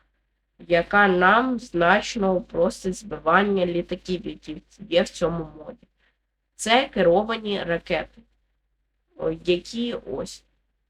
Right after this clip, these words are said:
Далі у нас все вставляється як в танку. Заходимо через цей люк. Дійсно доволі пророб-, пророблено, адже цей радар дійсно точно такий.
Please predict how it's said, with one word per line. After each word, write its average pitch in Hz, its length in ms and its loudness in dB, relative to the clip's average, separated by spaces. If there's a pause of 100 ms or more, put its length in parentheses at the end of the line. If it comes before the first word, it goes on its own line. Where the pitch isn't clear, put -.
(760)
Далі 254 420 4
у 233 80 2
нас 226 300 -2
все 190 480 2
вставляється 170 720 0
як 170 180 0
в - 60 -20
танку. 277 540 -4 (380)
Заходимо 226 680 0
через 190 360 -2
цей 160 380 -4
люк. 214 220 -2 (400)
Дійсно 240 520 0
доволі 214 500 6
пророб-, 220 840 2 (100)
пророблено, 226 540 4 (540)
адже 175 300 0
цей 220 300 -2
радар 196 560 6
дійсно 208 560 -8
точно 190 440 -2
такий. 180 380 -10